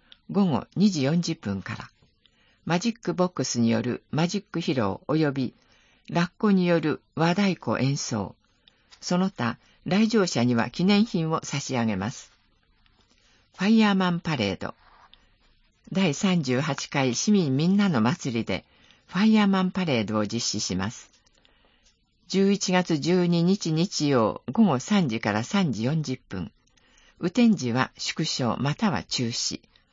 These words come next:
会場、東久留米駅西口から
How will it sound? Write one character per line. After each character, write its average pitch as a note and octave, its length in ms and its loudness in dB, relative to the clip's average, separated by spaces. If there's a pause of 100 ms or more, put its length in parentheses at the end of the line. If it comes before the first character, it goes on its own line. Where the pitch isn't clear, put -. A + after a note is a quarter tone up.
(420)
会 E3 240 -2
場、 B2 380 0 (400)
東 G#3 380 2
久 F#3+ 100 2
留 F#3 160 2
米 E3 140 4
駅 E3 180 -2
西 D3+ 260 0
口 D#3 240 -4
か C3 140 -4
ら A#2+ 200 -6